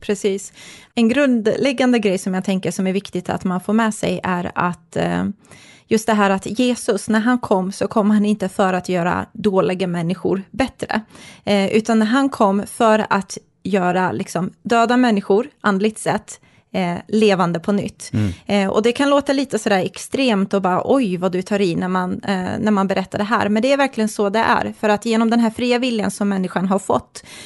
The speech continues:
Speaker 1: när vi valde bort Gud, så dog vi andligt sett.
Speaker 2: Mm.
Speaker 1: Eh, och det var därför Jesus kom, och det är därför han är så passionerad, och det är därför Gud är så ivrig kring det här, att han verkligen vill återförena oss, och det börjar med,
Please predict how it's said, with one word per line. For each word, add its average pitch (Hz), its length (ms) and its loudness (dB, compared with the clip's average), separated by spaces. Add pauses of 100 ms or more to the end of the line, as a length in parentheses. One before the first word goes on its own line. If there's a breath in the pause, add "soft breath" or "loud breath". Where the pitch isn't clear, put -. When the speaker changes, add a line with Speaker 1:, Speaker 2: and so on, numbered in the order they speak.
(140 loud breath)
Speaker 1:
när 220 140 2
vi 247 100 4
valde 233 240 2
bort 254 300 -2
Gud, 180 340 0
så 202 460 0 (280)
dog 240 380 -4
vi 196 220 0
andligt 214 460 0
sett. - 440 -8
Speaker 2:
Mm. 117 220 2 (220 loud breath)
Speaker 1:
Eh, 202 340 0
och 208 480 0
det 220 100 0
var 220 100 2
därför 214 240 0
Jesus 226 400 -2
kom, 202 300 2
och 220 120 0
det 214 80 2
är - 20 0
därför 202 260 -2
han 208 200 0
är 214 40 -4
så 214 140 -8
passionerad, 208 640 0
och 202 60 -4
det 190 60 -2
är 202 40 0
därför 202 260 0
Gud 196 240 0
är 196 80 0
så - 220 -6
ivrig 208 420 -2
kring 247 220 4
det 196 80 2
här, 185 200 -2
att 180 160 -4
han 208 100 2
verkligen 190 300 -2
vill 185 180 -2
återförena 208 720 0
oss, - 140 -6
och 214 120 -4
det 202 140 0
börjar 214 340 4
med, 190 320 -2